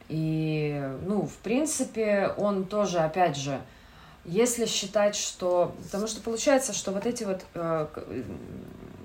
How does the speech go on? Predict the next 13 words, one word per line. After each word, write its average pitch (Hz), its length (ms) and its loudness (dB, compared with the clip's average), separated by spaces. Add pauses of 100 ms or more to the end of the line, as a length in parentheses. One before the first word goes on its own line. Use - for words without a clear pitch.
(140)
две 202 480 6
макро, 185 600 4 (160)
м, 120 340 -6 (160)
основные 196 540 0
теории, 175 560 2
модели 160 640 0 (440)
теоретического 165 640 -2
обоснования 175 500 -2
Вселенной, 165 480 -2
которые 160 260 -8
я 156 40 -4
назвала, 214 540 0
они 254 500 0